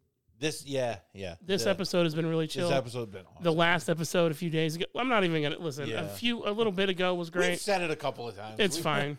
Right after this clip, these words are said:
Speaker 1: <laughs> More than a couple.
Speaker 2: It's fine.
Speaker 1: We record more than one. Our,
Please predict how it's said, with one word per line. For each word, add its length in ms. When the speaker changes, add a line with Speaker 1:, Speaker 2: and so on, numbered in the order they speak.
Speaker 1:
<laughs> 100
More 220
than 80
a 60
couple. 340
Speaker 2:
It's 180
fine. 460
Speaker 1:
We 80
record 380
more 280
than 160
one. 140
Our, 180